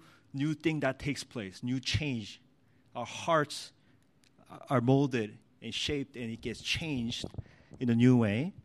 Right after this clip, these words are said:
that we begin to gain, have affection towards the things of God. And we begin to love God. You know, before when I was a Christian, yeah, you know, church, God, all this stuff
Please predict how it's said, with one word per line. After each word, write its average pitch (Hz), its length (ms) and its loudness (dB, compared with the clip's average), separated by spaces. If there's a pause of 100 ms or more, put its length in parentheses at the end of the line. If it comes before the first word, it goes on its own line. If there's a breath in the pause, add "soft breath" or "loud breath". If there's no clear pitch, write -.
(680 soft breath)
that 113 100 -8
we 110 160 -2
begin 120 320 -2
to 123 160 -8
gain, 107 380 -6
have 113 300 -12
affection 110 600 -10 (580)
towards 120 500 -10
the 117 80 -16
things 107 220 -14
of 95 120 -18
God. 78 100 -20 (1700)
And 104 120 -14
we 110 140 -10
begin 110 260 -10
to - 160 -14
love 104 400 -8
God. 113 280 -10 (1400 soft breath)
You 110 80 -16
know, 113 100 -12
before 147 500 4
when 139 140 6
I 135 40 6
was 135 120 2
a 135 40 -2
Christian, 135 540 -2
yeah, 208 300 -4
you 165 80 -4
know, 143 260 -6 (200 loud breath)
church, 165 540 0
God, 170 440 4
all 160 160 4
this 165 140 -2
stuff 175 220 -4